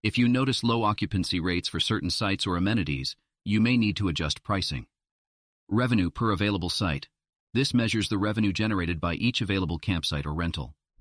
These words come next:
If you notice low revenue for certain sites or amenities, you may need to adjust pricing. Average daily rate. This measures the average price per campsite or rental per day.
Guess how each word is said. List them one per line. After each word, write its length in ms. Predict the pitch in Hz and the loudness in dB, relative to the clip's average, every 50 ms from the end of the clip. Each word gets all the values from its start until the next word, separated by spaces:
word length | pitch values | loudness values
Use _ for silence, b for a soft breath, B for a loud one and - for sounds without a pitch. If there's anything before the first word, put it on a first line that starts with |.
| - _ _ _ _ _ - | -20 _ _ _ _ _ -2
If 140 | 127 - 135 | 0 4 4
you 100 | 131 123 | 4 6
notice 320 | 123 131 123 117 - - | 4 4 2 0 0 2
low 140 | 117 117 117 | 2 2 4
revenue 360 | 107 107 101 92 95 87 82 | 2 2 2 2 0 0 0
for 140 | - - 80 | -2 -2 -4
certain 320 | - - 110 98 - 85 | -2 0 0 0 0 -2
sites 380 | - - - 101 92 92 - - | -4 -2 -2 -2 -2 0 -2 -2
or 100 | 78 80 | 0 0
amenities, 540 | 82 92 107 104 82 67 65 62 64 - - | 0 2 2 0 0 -2 -4 -6 -8 -6 -6
you 100 | 80 80 | -4 -2
may 140 | 80 80 | -2 -2
need 160 | 82 82 80 - | -2 -4 -4 -2
to 100 | 95 85 | -4 -4
adjust 340 | 76 - 90 78 - - | -2 -2 -2 -4 -4 -6
pricing. 460 | - - 95 90 82 - 69 60 - _ _ _ _ _ _ _ _ _ _ _ _ _ _ - | -6 -4 -2 -2 -2 -4 -6 -8 -10 _ _ _ _ _ _ _ _ _ _ _ _ _ _ -4
Average 380 | - 98 98 92 104 101 80 - | -2 0 0 2 0 -2 -2 0
daily 240 | - 80 78 78 76 | 0 0 0 0 0
rate. 300 | 71 69 62 58 - - _ _ _ _ _ _ _ _ _ _ _ _ _ - | 0 -2 -2 -4 -8 -12 _ _ _ _ _ _ _ _ _ _ _ _ _ -2
This 180 | 104 120 - | -2 0 2
measures 340 | 135 120 110 101 110 101 87 | 2 2 2 2 0 0 0
the 140 | 107 98 95 | 2 2 2
average 340 | 95 98 92 98 87 - - | 2 0 0 -2 -4 -4 -2
price 300 | - 107 92 90 98 - | -2 0 0 0 -2 -2
per 160 | - 98 78 | -4 -4 -4
campsite 540 | - - 113 104 98 - - 110 98 107 107 | 0 2 2 2 2 0 -2 -2 -2 0 0
or 100 | 107 92 | 0 0
rental 320 | 87 90 90 85 87 87 | 2 0 0 0 -2 -2
per 140 | - 107 95 | -2 -2 0
day. 360 | 82 87 82 67 58 57 - | 0 0 -2 -2 -4 -8 -12